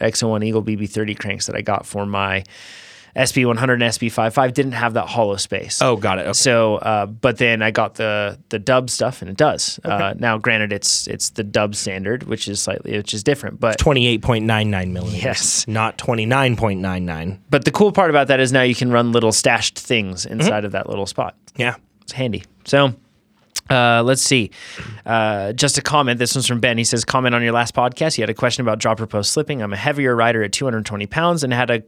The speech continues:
Speaker 1: quick release post clamp on a race face dropper on my new Santa Cruz Chameleon, and it really, and really clamped it down.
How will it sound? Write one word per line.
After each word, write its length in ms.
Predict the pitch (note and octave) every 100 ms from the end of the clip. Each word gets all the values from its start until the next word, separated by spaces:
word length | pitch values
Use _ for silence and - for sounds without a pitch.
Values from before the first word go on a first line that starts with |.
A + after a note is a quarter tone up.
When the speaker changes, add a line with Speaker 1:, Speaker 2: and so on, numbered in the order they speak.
| _
Speaker 1:
quick 300 | - - -
release 320 | A#2 G#2+ A#2
post 300 | - A2 -
clamp 340 | - C#3+ C#3+ - - - -
on 120 | B2+
a 40 |
race 240 | A2 C3+ C#3
face 180 | D3+ C#3
dropper 440 | A#2+ A2 A#2 A#2 -
on 80 | G#2+
my 100 | G#2
new 160 | G#2+
Santa 300 | G#2 A2+ G#2+
Cruz 220 | G#2+ G#2+
Chameleon, 500 | - A2+ C#3+ C#3+ C#3
and 100 | A2+ G#2+
it 120 | G#2
really, 260 | C3 C3 B2 -
and 280 | A#2 G#2
really 240 | A#2+ D#3+ C#3+
clamped 300 | - B2 A2
it 60 |
down. 300 | G#2+ A2+ -